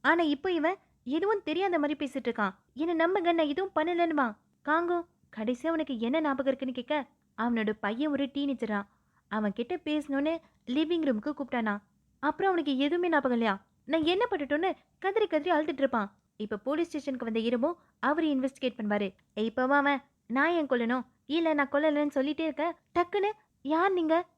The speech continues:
நான் இங்க ஏன் இருக்கேன்?" ஹீரோ, "நீ யாருன்னு?" கேட்டா, இவனோட பேரு யூலா, அவன் எலிமெண்டரியில ஃபிஃப்த் கிரேடா. இப்படிதான் பேசிட்டு இருப்பான். மறுபடியும்,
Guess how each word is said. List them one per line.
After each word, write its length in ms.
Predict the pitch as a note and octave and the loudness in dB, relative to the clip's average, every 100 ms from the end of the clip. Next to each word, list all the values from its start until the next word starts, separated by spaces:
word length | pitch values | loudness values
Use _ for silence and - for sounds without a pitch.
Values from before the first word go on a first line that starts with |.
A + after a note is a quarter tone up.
| _ C#4 | _ -2
நான் 260 | E4+ A4 | 2 2
இங்க 140 | G#4+ G4 | 2 2
ஏன் 180 | F#4+ F4+ | 2 0
இருக்கேன்?" 340 | E4 D#4+ F#4 - - | -2 -2 -2 -6 -2
ஹீரோ, 280 | E4+ F#4+ G4 _ _ - | 0 0 -2 _ _ -4
"நீ 160 | D4+ | 0
யாருன்னு?" 300 | G#4 F#4 D#4 | 2 2 0
கேட்டா, 280 | C#4 B3+ D4+ C#4 - - | -2 -2 0 -2 -8 -8
இவனோட 360 | A3+ B3+ D4+ C4+ | -4 0 0 0
பேரு 240 | A#3+ D4 | 0 -2
யூலா, 320 | B3+ C#4 C4 G#3+ - | 0 2 2 0 -6
அவன் 240 | - G#3 G3+ | -6 -4 -2
எலிமெண்டரியில 600 | G#3+ C#4 D4+ B3+ A3 C4 | -2 0 0 -2 -2 -2
ஃபிஃப்த் 340 | - B3+ - | -2 -8 -8
கிரேடா. 300 | C4+ B3 G#3+ G3 - - | -2 0 0 -2 -8 -8
இப்படிதான் 420 | G#3 G3+ C#4 D#4+ | -6 0 0 2
பேசிட்டு 280 | F4 E4 C#4 | -2 -2 -4
இருப்பான். 280 | C4 E4 - _ | -2 -2 -4 _
மறுபடியும், 520 | - E4 G4 F#4 F#4+ | 0 2 4 0 -2